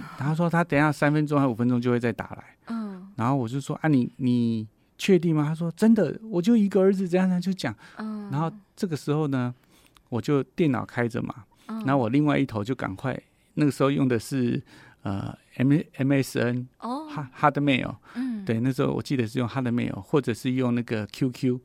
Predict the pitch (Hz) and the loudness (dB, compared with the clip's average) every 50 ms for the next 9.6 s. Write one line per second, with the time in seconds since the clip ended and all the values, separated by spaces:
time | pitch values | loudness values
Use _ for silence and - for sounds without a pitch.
0 | _ - _ _ _ _ _ _ _ - - 165 151 156 156 170 165 143 131 131 | _ -20 _ _ _ _ _ _ _ -2 2 2 2 2 2 2 4 4 4 4
1 | 143 139 - 143 135 143 139 127 - - 143 143 139 135 123 - - 139 135 139 | 4 4 2 2 0 0 0 -2 0 0 2 2 2 2 0 0 0 0 2 2
2 | 139 131 135 131 123 123 120 120 120 110 104 107 - 135 120 - - - 359 392 | 0 0 2 0 0 0 0 -2 -4 -6 -6 -4 -2 -2 0 2 4 4 6 6
3 | 415 403 370 381 415 - 320 349 339 - - 147 160 170 170 - - 170 175 170 | 8 8 8 8 8 6 6 4 4 6 6 6 8 8 8 8 8 6 6 6
4 | - 196 156 143 127 120 123 131 - - 135 123 113 131 131 123 120 127 - - | 6 4 4 4 4 4 2 2 0 -2 -6 -6 -2 0 2 2 2 2 4 4
5 | 160 139 123 117 123 123 123 120 - - - - - - - - - - - - | 6 6 6 6 4 4 2 0 0 0 -4 -8 -8 -12 -12 -14 -14 -14 -12 -10
6 | 254 226 - - 135 113 123 147 143 131 113 - - - - - _ - 147 156 | -10 -10 -8 -6 -4 0 2 2 2 2 0 -4 -12 -20 -20 -16 _ -4 -2 0
7 | 151 - - 151 147 151 147 139 135 135 135 139 135 135 139 139 135 135 131 135 | 0 0 0 -2 0 0 2 4 4 6 6 4 4 4 2 4 4 4 4 6
8 | 135 127 120 117 113 113 123 127 127 127 127 - 123 123 233 214 151 139 117 - | 6 6 6 6 4 4 4 4 4 4 4 4 2 2 2 0 0 0 0 -2
9 | - 113 117 113 113 117 110 - - 110 104 | -4 -4 -4 -4 -6 -6 -8 -8 -8 -8 -8